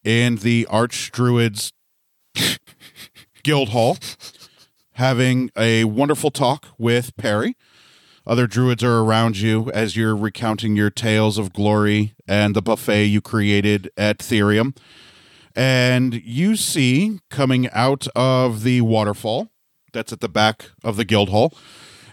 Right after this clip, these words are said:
a large hand. Around the hand is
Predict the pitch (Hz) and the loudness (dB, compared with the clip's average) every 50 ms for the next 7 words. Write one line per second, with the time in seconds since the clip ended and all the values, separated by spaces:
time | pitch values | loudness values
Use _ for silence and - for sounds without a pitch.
0 | _ - - 123 127 127 127 127 127 131 131 127 127 123 117 110 104 117 117 117 | _ -4 -2 -2 0 0 0 0 2 2 2 0 0 -2 -4 -6 -6 -4 -2 -2
1 | 127 147 170 180 185 185 190 196 170 - - - 139 175 135 123 117 123 147 220 | 0 2 2 2 2 0 0 -2 -4 -8 -8 -6 -2 0 0 0 0 0 -2 -2
2 | 247 - - - _ _ _ _ _ _ _ _ _ _ _ _ _ _ _ - | -4 -6 -8 -16 _ _ _ _ _ _ _ _ _ _ _ _ _ _ _ -18
3 | - 247 247 185 - - - - - - - - - - - - 160 175 480 480 | -16 -14 -14 -14 -16 -12 -6 -2 -2 0 0 0 2 2 2 2 2 2 2 2
4 | - - 539 - - - - - 143 165 226 254 - - - _ _ - - - | 2 0 0 2 2 2 2 2 2 2 0 -2 -4 -8 -14 _ _ -10 -10 -10
5 | _ - 415 - - 131 139 135 135 135 135 135 135 127 120 - - - | _ -16 -10 -6 -2 0 0 2 2 2 2 0 0 -2 -4 -8 -12 -14